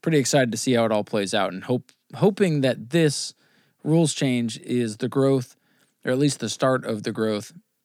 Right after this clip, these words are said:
that everybody's been wanting out of this division. <clears throat> Moving over to the wild card,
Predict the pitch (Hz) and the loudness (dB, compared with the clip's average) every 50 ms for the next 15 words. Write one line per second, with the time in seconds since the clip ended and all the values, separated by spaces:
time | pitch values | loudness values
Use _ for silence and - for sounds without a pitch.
0 | _ _ - 120 127 127 123 120 110 117 110 101 107 117 120 113 110 110 117 117 | _ _ -2 0 0 0 0 -2 -2 -4 -4 -4 -4 -4 -4 -4 -4 -4 -4 -4
1 | 110 110 101 98 98 98 - 104 110 110 101 98 92 - - 104 98 95 90 95 | -4 -4 -6 -6 -10 -10 -8 -6 -6 -6 -6 -6 -8 -8 -6 -6 -4 -6 -6 -6
2 | 90 87 _ _ _ _ _ _ _ _ _ _ _ _ _ _ _ _ _ - | -8 -10 _ _ _ _ _ _ _ _ _ _ _ _ _ _ _ _ _ -4
3 | - - 190 202 165 135 117 98 92 - - - - 151 160 160 160 156 147 147 | 4 6 6 6 6 4 0 -6 -12 -18 -10 -2 2 2 4 4 2 0 2 2
4 | 147 147 143 151 147 131 - - 175 175 160 143 143 131 123 120 127 143 156 196 | 2 2 4 2 -2 -2 -2 -2 0 0 2 2 2 2 2 4 6 6 6 6
5 | 226 214 180 - - 107 95 92 98 117 120 | 4 0 -2 -2 0 0 0 0 -2 -4 -8